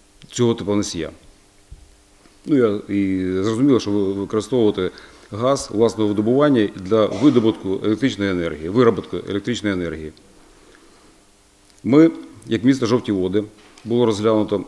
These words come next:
і, е, дякуємо Богу, що ми з Яною Олексіївною були присутні на цій нараді. От, ми познайомилися з представниками, е, Укрнафти.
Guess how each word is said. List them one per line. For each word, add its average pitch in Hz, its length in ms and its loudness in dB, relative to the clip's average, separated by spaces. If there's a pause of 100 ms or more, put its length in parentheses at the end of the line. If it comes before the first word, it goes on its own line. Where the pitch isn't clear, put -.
і, 107 160 0
е, 101 60 0 (200)
дякуємо 110 340 2
Богу, 107 440 2
що 107 140 -2
ми 107 100 2
з 98 40 0
Яною 110 160 2
Олексіївною 104 340 0
були 104 180 0
присутні 107 380 -4
на 101 80 0
цій 104 140 -6
нараді. 92 400 -2 (720)
От, 95 160 -4
ми 117 80 0
познайомилися 127 520 4
з 98 40 -6
представниками, 117 720 0 (140)
е, 107 40 -4
Укрнафти. 101 840 -2